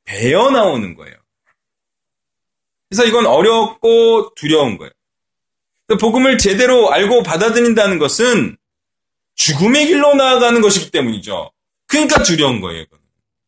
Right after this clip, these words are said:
고난과 순환은 모든 사람들이 싫어하는 것이에요. 근데 왜 소위 하나님의 종이라고 하는 사람들은, 선교사님,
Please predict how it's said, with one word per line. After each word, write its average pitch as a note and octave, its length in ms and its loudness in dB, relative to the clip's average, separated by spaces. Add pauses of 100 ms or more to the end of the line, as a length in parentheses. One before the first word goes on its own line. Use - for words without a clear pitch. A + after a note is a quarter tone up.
(1400)
고난과 A#3 540 0
순환은 G#3+ 640 0
모든 D4 580 0
사람들이 B3 460 -2
싫어하는 C#4 800 0
것이에요. D3+ 560 -2 (1300)
근데 F#3+ 520 0 (680)
왜 G#3 360 -2 (960)
소위 F#3+ 240 0
하나님의 G3+ 360 -2
종이라고 F3+ 480 0
하는 D#3+ 160 -2
사람들은, D3 480 -4 (460)
선교사님, G3+ 600 -2